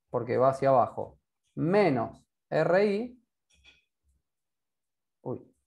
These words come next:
menos R I igual a cero. Entonces de acá voy a tener que R I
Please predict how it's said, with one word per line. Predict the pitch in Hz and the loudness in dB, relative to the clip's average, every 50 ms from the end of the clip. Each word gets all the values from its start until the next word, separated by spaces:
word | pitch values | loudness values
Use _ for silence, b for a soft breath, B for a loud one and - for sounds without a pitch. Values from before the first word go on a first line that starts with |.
| _ _ _ | _ _ _
menos | - 120 120 120 123 | -12 -10 -8 -4 -2
R | 135 147 156 165 170 180 | 0 0 2 4 4 4
I | 180 185 208 - - _ _ _ _ _ | 2 0 -2 -4 -10 _ _ _ _ _
igual | 139 139 135 147 147 135 | -2 0 2 4 4 2
a | 127 | 0
cero. | - 127 113 - - - - _ _ _ _ _ _ _ _ _ _ _ _ _ - | -2 -4 -6 -6 -6 -10 -16 _ _ _ _ _ _ _ _ _ _ _ _ _ -6
Entonces | 131 135 139 185 180 185 190 | -4 4 4 4 6 8 8
de | 185 185 | 10 10
acá | 180 185 202 | 10 10 8
voy | 208 208 | 8 8
a | 185 190 | 6 6
tener | 165 165 170 170 170 | 4 2 2 2 2
que | 175 165 170 | 4 6 6
R | 175 180 175 180 180 185 | 8 6 6 4 4 4
I | 185 180 185 208 220 - | 2 2 0 -2 -6 -10